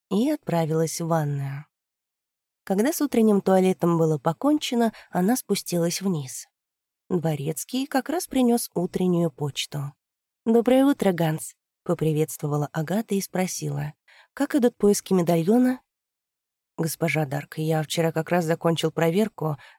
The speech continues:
но решил отложить этот разговор до утра». Он отвёл взгляд в сторону,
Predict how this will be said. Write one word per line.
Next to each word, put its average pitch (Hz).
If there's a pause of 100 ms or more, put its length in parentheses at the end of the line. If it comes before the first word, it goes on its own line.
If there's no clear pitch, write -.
но 180
решил 185
отложить 175
этот 170
разговор 165
до 156
утра». 156 (1040)
Он 160
отвёл 156
взгляд 151
в -
сторону, 156